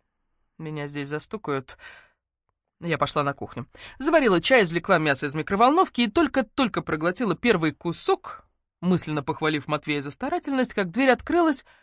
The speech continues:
и появился он сам. "Доброе утро", — сказал негромко и широко улыбнулся. "Привет", — ответила я. "Не возражаете, если я составлю вам компанию?"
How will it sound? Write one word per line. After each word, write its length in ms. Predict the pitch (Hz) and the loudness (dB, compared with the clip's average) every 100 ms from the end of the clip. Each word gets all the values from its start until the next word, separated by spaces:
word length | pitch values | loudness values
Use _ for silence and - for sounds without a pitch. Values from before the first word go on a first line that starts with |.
| _ _ _ _ _ | _ _ _ _ _
и 80 | 202 | -4
появился 400 | 208 233 220 196 | 0 0 0 -2
он 100 | 185 | -4
сам. 340 | - 151 147 _ _ _ _ _ _ _ _ _ _ _ _ _ | 0 0 0 _ _ _ _ _ _ _ _ _ _ _ _ _
"Доброе 360 | 135 151 156 170 | -4 -2 0 0
утро", — 320 | 165 123 127 _ _ _ _ | 0 -4 -12 _ _ _ _
сказал 360 | - 143 135 | -12 -10 -6
негромко 440 | 127 131 160 214 165 | -6 -6 -6 -6 -8
и 40 | |
широко 360 | - 139 131 139 | -8 -8 -6 -8
улыбнулся. 580 | 143 139 127 127 131 _ _ _ _ _ _ | -8 -8 -8 -8 -12 _ _ _ _ _ _
"Привет", — 420 | 240 202 196 - _ | -2 -2 -2 -8 _
ответила 360 | - 202 190 190 | -14 -12 -8 -6
я. 220 | 190 196 _ _ _ _ _ _ _ _ _ _ _ | -6 -8 _ _ _ _ _ _ _ _ _ _ _
"Не 140 | 139 139 | -10 -8
возражаете, 540 | 139 143 190 254 143 | -6 -4 -4 -4 -6
если 200 | 131 135 | -6 -6
я 40 | |
составлю 400 | 127 139 139 135 | -8 -8 -8 -8
вам 120 | 135 131 | -8 -8
компанию?" 520 | 151 139 120 90 | -12 -12 -12 -12